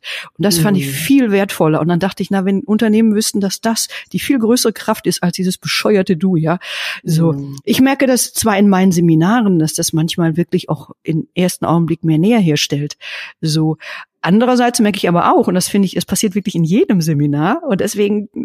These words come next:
Speaker 1: wundert's mich eigentlich, dass ich, ich sag immer, „Okay, wir machen jetzt“, ich frage immer alle, „Ist denn Du okay, wegen der Nähe?“ Und, hm, und sagen alle immer, „Ja,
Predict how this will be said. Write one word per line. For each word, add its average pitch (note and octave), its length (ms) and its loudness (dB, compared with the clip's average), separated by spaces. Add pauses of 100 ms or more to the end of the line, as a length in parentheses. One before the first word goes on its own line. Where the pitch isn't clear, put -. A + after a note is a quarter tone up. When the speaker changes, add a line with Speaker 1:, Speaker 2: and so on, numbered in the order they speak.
Speaker 1:
wundert's F3 520 0
mich F#3 220 0
eigentlich, D#3+ 420 -2
dass G3 180 -2
ich, - 160 -8 (160)
ich - 60 -4
sag A#3+ 140 -2
immer, C#4 180 4
„Okay, D4 320 2
wir B3+ 80 4
machen A3 240 2
jetzt“, A3+ 320 0
ich - 140 -16 (160)
frage A3 400 -2
immer A3 160 2
alle, G3 240 0 (260)
„Ist - 140 -6
denn D#3+ 80 -2
Du E3 160 -2
okay, A#3+ 440 0
wegen D#3 200 -2
der C#3+ 100 -4
Nähe?“ G3+ 340 2
Und, D3+ 220 -2
hm, B3+ 240 4 (380)
und G3 160 0
sagen F3+ 160 2
alle F3 100 2
immer, F3 140 0
„Ja, G3+ 160 0